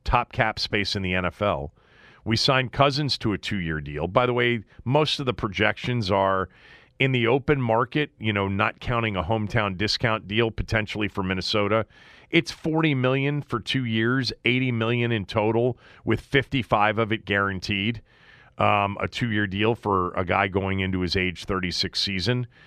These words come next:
So that's what you're looking at. You know, you, they'd maneuver it with the cap and put some dead years on the back end to make the cap hit somewhere in the neighborhood of twenty-five to thirty, you know, in year one. They'd still have plenty of cap space to go out and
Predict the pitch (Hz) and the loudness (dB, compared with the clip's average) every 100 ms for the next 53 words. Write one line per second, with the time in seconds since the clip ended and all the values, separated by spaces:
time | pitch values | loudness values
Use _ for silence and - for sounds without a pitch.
0 | - - - 135 113 127 151 127 117 98 | -20 -10 -2 2 2 2 -2 -2 -2 0
1 | 98 - 120 113 123 131 _ 120 107 101 | -2 -2 -2 0 0 -2 _ -2 0 -2
2 | 101 123 110 127 117 117 110 113 110 120 | -4 -6 0 0 0 0 2 2 0 0
3 | 104 95 107 - 104 107 - 101 110 - | -2 -6 -4 0 2 2 -2 -4 -4 -2
4 | 117 101 - - - 92 117 117 104 104 | -2 -2 -6 -14 -14 0 0 2 -2 -2
5 | 110 110 95 82 98 101 113 101 101 101 | 0 -2 -2 -2 0 0 -2 -2 -2 -2
6 | 101 95 - 104 - 110 98 - 104 101 | -4 -4 0 0 0 -4 -2 -4 -2 -2
7 | 104 98 98 98 101 98 - 107 95 - | -2 -2 -2 0 -2 -4 -6 -6 -4 0
8 | 95 95 90 - 92 92 104 - - - | 0 0 -4 -2 -2 0 -2 -6 -16 -20
9 | - - 104 98 95 98 98 95 92 98 | -18 -4 -2 0 0 0 0 0 0 0
10 | 104 135 - 156 135 110 87 - 110 117 | 0 0 0 0 0 0 -2 -4 -4 -2
11 | 92 76 95 95 - - 87 80 - 90 | -2 -2 0 0 0 -4 -2 -2 -4 -2
12 | 90 85 85 85 - 90 85 | 0 2 2 0 -4 -4 -4